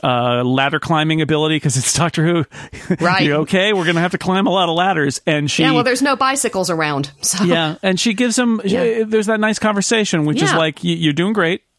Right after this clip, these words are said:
Speaker 1: Um,
Speaker 2: Mm-hmm.
Speaker 1: a-, and, but it's, it's not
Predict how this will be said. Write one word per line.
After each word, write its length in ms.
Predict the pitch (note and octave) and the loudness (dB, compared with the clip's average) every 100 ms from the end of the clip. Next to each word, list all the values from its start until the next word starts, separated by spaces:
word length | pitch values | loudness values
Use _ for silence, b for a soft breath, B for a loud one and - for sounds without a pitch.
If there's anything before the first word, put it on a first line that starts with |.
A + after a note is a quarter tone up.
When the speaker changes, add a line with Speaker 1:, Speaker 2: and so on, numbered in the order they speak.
| _ B B B _ | _ B B B _
Speaker 1:
Um, 540 | C3+ B2+ C3 B2 B2+ E3+ | 0 2 0 0 -2 -2
Speaker 2:
Mm-hmm. 300 | F3+ F#3 A3+ | -2 -2 0
Speaker 1:
a-, 180 | D3+ D3 E3 | -2 0 -2
and, 420 | C#3+ D3 D3 D3+ | 0 0 -2 0
but 100 | E3+ | -2
it's, 160 | F3 | -2
it's 280 | G#3 E3+ - | -2 -2 0
not 500 | G3+ G3 F#3+ - - | -2 0 -2 -2 -8